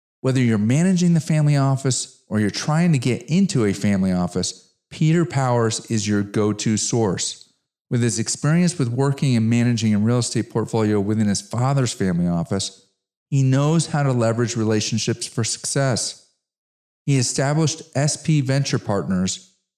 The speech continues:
and now helps other family offices deploy their capital into sound real estate investments. In this episode, you will learn that building relationships instills confidence.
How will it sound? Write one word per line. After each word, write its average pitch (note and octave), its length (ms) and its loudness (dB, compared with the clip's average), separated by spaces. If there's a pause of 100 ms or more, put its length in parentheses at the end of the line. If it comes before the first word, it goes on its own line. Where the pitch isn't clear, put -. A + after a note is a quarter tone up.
(280)
and A#2+ 140 2
now C3+ 280 2
helps C3 360 0 (140)
other D3 280 2
family G#2+ 380 0
offices G2+ 640 -4 (260)
deploy B2 440 0
their D3 240 2
capital G#2 540 -2
into A2 300 -2
sound A#2+ 680 0 (180)
real A#2 220 0
estate G2+ 260 0
investments. E2 720 -4 (560)
In D3+ 160 2
this D#3+ 220 2
episode, A#2+ 480 -2
you A2 80 0
will G#2+ 120 0
learn A2 220 2
that F#2+ 300 -4
building C#3 400 2
relationships A2+ 1000 -2 (280)
instills A#2+ 480 -2
confidence. A#2 960 -4